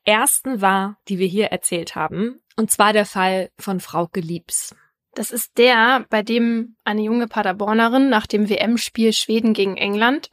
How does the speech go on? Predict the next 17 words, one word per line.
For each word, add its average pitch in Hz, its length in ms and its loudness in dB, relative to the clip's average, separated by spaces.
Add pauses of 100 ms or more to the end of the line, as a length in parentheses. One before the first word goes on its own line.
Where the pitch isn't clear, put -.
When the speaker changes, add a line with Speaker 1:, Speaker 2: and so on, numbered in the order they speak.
(120)
Speaker 2:
bei 196 120 -6
der 185 100 -4
W 175 60 -6
M 190 160 -4
zweitausendsechs, 196 880 -2 (300)
dass 220 160 -4
sie 214 80 -8
sich 214 180 -8
mit 226 140 -2
einer 202 160 -2
Freundin 240 460 4
in 220 100 2
einem 202 360 0
Irish 208 380 -2
Pub - 340 -2
ansieht, 208 580 -2 (100)
verschwindet. - 800 -6